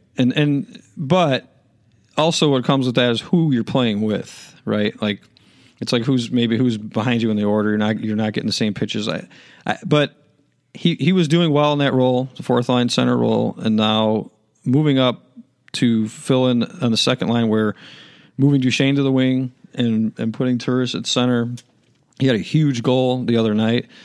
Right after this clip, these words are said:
Um, he just, he looks like a different player. He, he, he's, you can tell the difference with him just in the locker room. You can tell on the ice. You can tell the confidence is there. Um,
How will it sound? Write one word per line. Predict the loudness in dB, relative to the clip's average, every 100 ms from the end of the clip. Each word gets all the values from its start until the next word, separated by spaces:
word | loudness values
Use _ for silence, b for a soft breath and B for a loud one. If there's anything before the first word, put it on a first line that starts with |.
| B B B
Um, | -4 -2 -2 -4 -8 -18 -20 _ _ -16
he | -4 -4
just, | 0 -2 -2 -6 -14 _ _ _
he | -4 -2
looks | 0 2 0 -2 -6 -4 -4 -6 -12 _ _ -4
like | -2
a | 0
different | 0 -2 0
player. | 0 2 0 -2
He, | -2 -2 -2 -4 -6 _ B B B B B -10
he, | -8 -8 -8
he's, | -6 -4 -6 -12 -16 _ _ _ -10
you | -4
can | -2
tell | -2 0 0 0
the | 0
difference | -2 0 -2
with | -2
him | -2
just | -2 -4 -6 -12 -14 -14 -6
in | -4
the |
locker | 0 0 0 0
room. | 0
You | -2
can |
tell | -2 0
on | 0
the | -2
ice. | -2 -2 -2
You | -4
can | -4
tell | -2 -2
the |
confidence | -2 -4 -4 -4 -4
is | -4 -4 -2
there. | 0 0 -2 B B B B B B
Um, | -6 -4 -4 -6